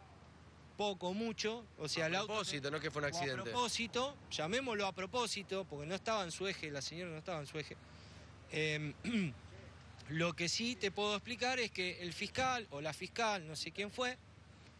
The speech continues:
Speaker 1: dijo que la tenían que liberar. O sea, liberar, o sea, liberó a una persona que no estaba en su sano juicio. ¿Me entendés? Que podía haber dado la vuelta y podía haber matado a otra persona o llevado por delante o lo que fuere. La señora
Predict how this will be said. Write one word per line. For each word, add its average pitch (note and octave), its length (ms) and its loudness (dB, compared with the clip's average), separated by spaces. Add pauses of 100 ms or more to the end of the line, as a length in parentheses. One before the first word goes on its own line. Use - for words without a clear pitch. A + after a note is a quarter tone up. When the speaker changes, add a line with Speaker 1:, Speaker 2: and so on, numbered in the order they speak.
(120)
Speaker 1:
dijo A#3 240 2
que G3+ 80 2
la F#3 140 4
tenían G3+ 300 2
que F3+ 100 2
liberar. F3 480 2
O C#3+ 80 -6
sea, F3+ 200 2
liberar, G#3 480 2 (120)
o E3+ 40 -4
sea, F3+ 200 0
liberó A3+ 460 4
a - 20 0
una C4 180 0
persona B3+ 540 0 (320)
que E3+ 100 -2
no G#3 80 0
estaba A#3 320 2
en F#3 80 -2
su - 140 -4
sano A#3 420 0 (220)
juicio. C3+ 400 0 (680)
¿Me B2+ 60 -4
entendés? D#3+ 240 2
Que F#3+ 140 0
podía G3 320 4
haber A3 140 2
dado G3+ 200 2
la G3+ 140 2
vuelta D4 340 -2
y C#4 40 -2
podía F#3 280 -2
haber A3+ 280 2 (880)
matado F3 360 2
a - 20 4
otra F#3 200 0
persona C4 720 2
o F3+ 120 0
llevado F#3+ 360 0
por F#3 160 -4
delante A#3+ 600 2
o F3+ 60 0
lo E3+ 140 0
que E3 100 -2
fuere. C#3 320 -4 (640)
La D#3 140 0
señora A3 440 2